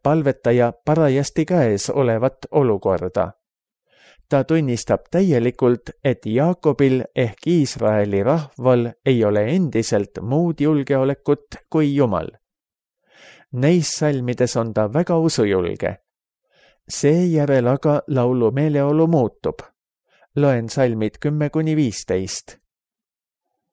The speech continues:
Ometi sa tõukasid ära ning häbistasid meid ega lähe välja meie sõjaväega. Sa paned meid taganema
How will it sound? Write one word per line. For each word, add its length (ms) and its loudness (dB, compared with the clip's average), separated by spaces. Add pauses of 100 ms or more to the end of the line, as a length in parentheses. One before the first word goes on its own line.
(880)
Ometi 760 2
sa 240 0
tõukasid 760 -2
ära 340 2 (140)
ning 320 -4
häbistasid 720 -2
meid 480 -2 (200)
ega 320 4
lähe 260 2
välja 320 2
meie 240 0
sõjaväega. 800 0 (1120)
Sa 200 4
paned 400 0
meid 300 -2
taganema 600 0